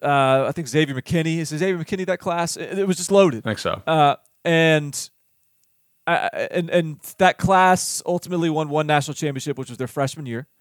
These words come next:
Speaker 1: And in retrospect, when you think back at that class, it was very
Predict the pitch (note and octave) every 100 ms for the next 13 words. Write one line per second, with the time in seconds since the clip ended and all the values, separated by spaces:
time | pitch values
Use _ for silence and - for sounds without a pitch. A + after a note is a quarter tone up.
0 | _ _ _ _ _ _ - D#3+ D3 C#3+
1 | C#3 C3+ - - _ _ _ _ _ _
2 | _ _ _ _ _ F3+ D#3+ C3+ G3+ -
3 | G3+ D#3+ - F3 - E3+ D#3 - E3+ -
4 | E3 F3 E3+ - D3+ C#3 D3 F3 F3 C#3
5 | C3 E3 D#3+ D3 B2 A3 A#3 E3+